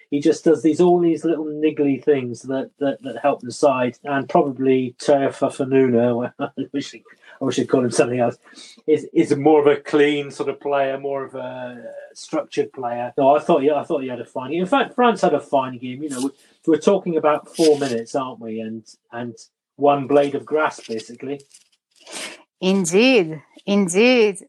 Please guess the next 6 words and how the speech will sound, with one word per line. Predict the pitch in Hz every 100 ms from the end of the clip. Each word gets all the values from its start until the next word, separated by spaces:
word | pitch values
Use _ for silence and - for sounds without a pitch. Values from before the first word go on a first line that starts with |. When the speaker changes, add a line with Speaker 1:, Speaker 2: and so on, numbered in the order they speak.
| _
Speaker 2:
First | 330 330 -
half | - 285 285 285
was | 262 254 _ _
absolutely | 269 285 - - 277 262 _ 254 240
brilliantly | 185 214 240 233 - 214 -
played. | 202 190 202 220 214